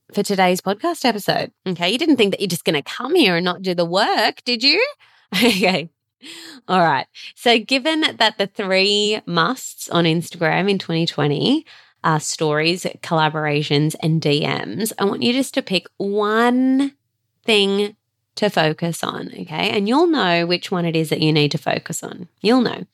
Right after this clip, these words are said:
So number one is to do an Instagram story where you introduce yourself to your audience. Now, you should be doing this every now and then, okay? We're helping our audiences get to know us.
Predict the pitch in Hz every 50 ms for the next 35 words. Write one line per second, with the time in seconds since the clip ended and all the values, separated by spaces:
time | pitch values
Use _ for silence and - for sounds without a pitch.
0 | _ - - - - - - - - - - - 202 202 196 208 220 220 240 254
1 | 269 240 208 180 170 175 202 262 339 453 427 - _ _ _ _ _ _ _ _
2 | - 226 214 196 - - - 196 220 220 240 247 240 233 - - 226 - 214 208
3 | 202 208 202 - - - 156 165 160 156 156 - - 190 233 294 240 180 185 180
4 | 185 180 185 - - 175 160 - 175 151 - 180 196 220 214 - 226 185 165 -
5 | - - - - - - - - 170 156 160 - - 151 151 147 143 147 180 262
6 | 330 269 233 - - - - _ _ _ _ _ _ _ _ _ _ _ - 208
7 | 196 196 190 190 190 185 - _ _ _ _ _ _ _ _ - - 262 262 311
8 | 254 277 254 254 269 269 262 240 240 247 240 - - - - - _ _ _ _
9 | _ _ _ _ - 180 180 180 214 226 226 233 247 254 240 277 277 269 233 214
10 | 208 208 214 214 208 _ _ _ _ _ _ _ - 180 180 180 - 180 175 180
11 | 185 196 175 165 160 165 - 202 220 240 240 240 233 226 240 240 240 233 - 254
12 | 226 - - - _ _ - 247 247 - - 269 294 285 247 208 175 170 180 165
13 | - - -